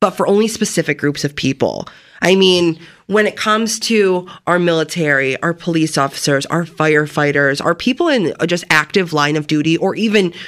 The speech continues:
you know, retired line of duty, it's like, well, they, they have seen a lot and they can handle a lot. They can handle more than anybody can.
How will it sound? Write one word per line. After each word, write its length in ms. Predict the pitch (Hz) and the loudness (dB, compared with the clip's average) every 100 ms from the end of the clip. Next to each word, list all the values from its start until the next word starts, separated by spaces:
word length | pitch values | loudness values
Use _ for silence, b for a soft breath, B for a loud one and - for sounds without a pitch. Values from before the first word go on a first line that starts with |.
| B | B
you 100 | 190 | 2
know, 100 | 175 | 2
retired 680 | 165 170 185 226 165 120 - | 0 0 2 4 2 0 -4
line 240 | - 151 143 | 0 2 2
of 120 | 143 | 0
duty, 440 | 143 143 147 165 B B B B B _ _ - - | 0 2 2 0 B B B B B _ _ -18 0
it's 220 | 208 208 | 0 2
like, 160 | 185 170 - | 0 0 -2
well, 460 | 190 196 190 185 | 2 4 4 4
they, 500 | 170 185 247 285 247 - - _ | 0 2 4 4 0 -6 -20 _
they 540 | - 196 262 320 311 233 | -4 2 4 4 2 -2
have 360 | 214 214 196 170 | 0 2 0 -2
seen 280 | - 247 247 | -2 2 4
a 80 | 226 | 4
lot 400 | 185 185 185 175 | 4 4 4 2
and 180 | 175 | 2
they 300 | 185 240 262 | 2 2 0
can 180 | 226 220 | -2 -2
handle 460 | 160 151 196 208 208 | 0 2 2 4 2
a 20 | |
lot. 400 | 208 202 214 - | 2 4 4 2
They 140 | 165 | 0
can 200 | 175 196 | 0 -2
handle 340 | 180 175 175 165 | -2 0 0 0
more 220 | 151 160 | 0 0
than 160 | 160 151 | 0 0
anybody 480 | 151 151 175 202 | 0 0 0 0
can. 320 | 220 - 233 | -2 0 0